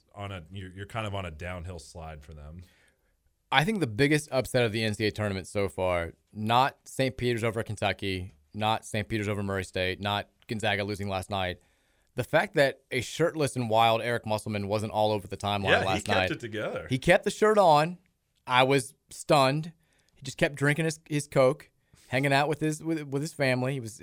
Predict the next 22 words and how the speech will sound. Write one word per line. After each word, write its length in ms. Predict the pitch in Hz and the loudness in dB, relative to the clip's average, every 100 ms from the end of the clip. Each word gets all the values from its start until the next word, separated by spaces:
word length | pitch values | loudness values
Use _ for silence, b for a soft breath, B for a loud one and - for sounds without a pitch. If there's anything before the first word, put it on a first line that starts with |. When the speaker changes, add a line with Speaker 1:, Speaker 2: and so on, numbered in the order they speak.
| 92 | -12
Speaker 2:
celebrating 460 | - 131 131 135 | 0 2 4 2
in 40 | 147 | 2
the 60 | |
locker 280 | 139 120 113 | 4 2 2
room, 140 | 120 123 | -2 -2
but 160 | 127 - b b b | -2 -4 b b b
no 140 | 135 156 | 0 0
topless 420 | 165 160 160 147 | 2 2 0 -2
muss. 400 | 151 110 - - _ _ _ | -2 -2 -6 -20 _ _ _
Speaker 1:
Yeah. 200 | - 90 76 | -14 -12 -8
Speaker 2:
I, 40 | 127 | -4
I 20 | |
guess 140 | 127 127 | -2 -2
he's 140 | 139 | -2
saving 200 | 143 135 | 0 -2
it 60 | 139 | -4
for 60 | |
the 60 | 131 | -4
Final 240 | 123 131 | 0 0
Four. 280 | 127 143 - - b b b | 0 -4 -6 -10 b b b
Speaker 1:
Is 160 | 131 135 | -6 -2
this, 320 | 349 392 | -4 -4